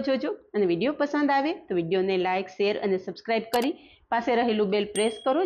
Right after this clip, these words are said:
જેથી આવનારા નવા વીડિયો સૌથી પહેલા આપને મળે. તો ચાલો બનાવીએ ચટપટી ચટણી સાથે નવા ફરાળી ભજીયા. તો નવા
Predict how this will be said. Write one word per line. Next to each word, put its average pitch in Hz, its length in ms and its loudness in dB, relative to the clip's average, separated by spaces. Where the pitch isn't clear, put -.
જેથી 220 320 0
આવનારા 240 420 2
નવા 247 280 2
વીડિયો 277 280 -2
સૌથી 202 340 -4
પહેલા 180 260 0
આપને 233 260 -4
મળે. 247 180 2
તો 370 40 4
ચાલો 302 240 2
બનાવીએ 262 540 0
ચટપટી 208 500 -2
ચટણી 202 380 -2
સાથે 208 280 0
નવા 202 320 2
ફરાળી 196 360 0
ભજીયા. 269 380 -2
તો 214 160 4
નવા 208 260 2